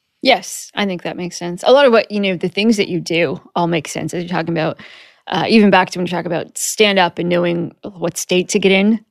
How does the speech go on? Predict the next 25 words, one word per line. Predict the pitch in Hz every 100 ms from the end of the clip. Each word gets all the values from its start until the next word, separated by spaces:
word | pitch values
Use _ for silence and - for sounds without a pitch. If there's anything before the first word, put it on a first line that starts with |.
| _ _ _ _
if | - -
we | 165
were | 160 165
to |
back | 160 160 165
up | 156
to | -
that, | 160 160 151 - -
oh, | - 143
that's | 180 175 -
something | 190 170 160
that, | -
like, | 160 - - _
professional | - - 160 175 160
athletes | 170 165 143 160 139
use. | 123 139
Do | - 135
I | 147 151
d-, | - -
perform | - 180 165 160
better | 156 165
with | 160
a | 151
little | 160 170
anxiety? | 175 175 170 175 185 185